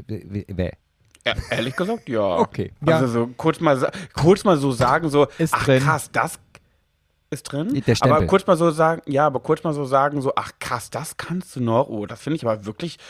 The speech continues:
Speaker 2: das hätte ich jetzt nicht gedacht, könnte ich jetzt nicht. Sowas fände ich schon nett.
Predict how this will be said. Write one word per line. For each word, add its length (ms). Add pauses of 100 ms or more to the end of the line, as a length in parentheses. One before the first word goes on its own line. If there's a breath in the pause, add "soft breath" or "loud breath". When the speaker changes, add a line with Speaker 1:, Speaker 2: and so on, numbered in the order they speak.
(100)
Speaker 2:
das 280
hätte 200
ich 60
jetzt 200
nicht 180
gedacht, 280
könnte 300
ich 200
jetzt 280
nicht. 240
Sowas 240
fände 220
ich 80
schon 200
nett. 300